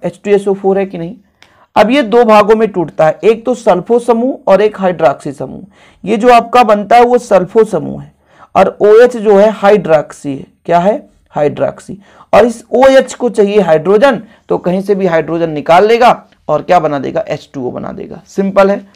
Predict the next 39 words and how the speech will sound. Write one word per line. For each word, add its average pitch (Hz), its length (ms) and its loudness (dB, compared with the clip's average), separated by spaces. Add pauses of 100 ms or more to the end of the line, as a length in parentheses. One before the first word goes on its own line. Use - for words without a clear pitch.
समझ 185 300 0
रहे 196 80 -2
हो? 196 260 -4 (200)
ठीक 127 300 -8
है, - 60 -18 (260)
चलो 127 260 -4 (340)
रिएक्शन 202 420 0
कराओ 196 280 2
फटाफट। 185 480 -2 (440)
तो 156 60 -6
हम 190 220 -2
ले 196 100 4
लेते 190 260 -4
हैं 170 140 -6
फिनॉल, 170 440 -4 (200)
ये 156 120 -6
फिनॉल 156 400 -4
बाबा 165 240 0
जी 160 200 -10
हैं, 214 260 -14 (800)
ये 156 200 -2
हमारे 151 260 -4
पास 151 420 -4
ओएच 165 220 -4
जुड़ा 160 220 -4
है 160 60 -4
तो 156 140 -10
फिनॉल 147 420 -6
है। 247 180 -14 (480)
सल्फोनीकरण 220 760 0
कराना 214 340 2
है 226 60 -2
तो 214 200 -10
एच 185 240 -8
टू 208 100 -6
एस 202 200 -2
ओ 196 40 -4
फ़ोर 196 260 -2
से, 240 280 -14